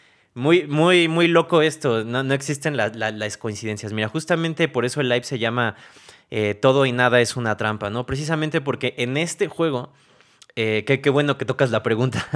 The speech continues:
<laughs> porque ya me ganaste todo, to-, todo el live. Precisamente de eso consta, ¿no? O sea, que todo y nada puede ser una trampa, ¿no? O sea, la espiritualidad hay cosas que están muy chidas, que sí te resuenan,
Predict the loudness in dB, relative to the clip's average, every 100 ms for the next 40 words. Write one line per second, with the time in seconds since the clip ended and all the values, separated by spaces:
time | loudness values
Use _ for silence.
0 | -2 -2 -4 -6 -4 0 0 -2 -12 -4
1 | 0 2 2 2 0 2 2 2 2 0
2 | 2 4 4 2 0 -2 -20 _ 0 4
3 | 4 4 4 4 2 0 0 0 -4 -4
4 | -4 -4 -4 2 2 4 2 0 2 0
5 | 0 -2 -2 -4 -2 -2 -2 -6 -6 -4
6 | -6 -6 -18 -18 -2 -2 2 2 2 4
7 | 4 2 2 -2 -2 -6 -8 -6 -4 -4
8 | -4 -4 -4 -2 -2 -4 -8 -10 -8 -8
9 | -8 -4 -4 -4 -8 -6 -4 -4 -6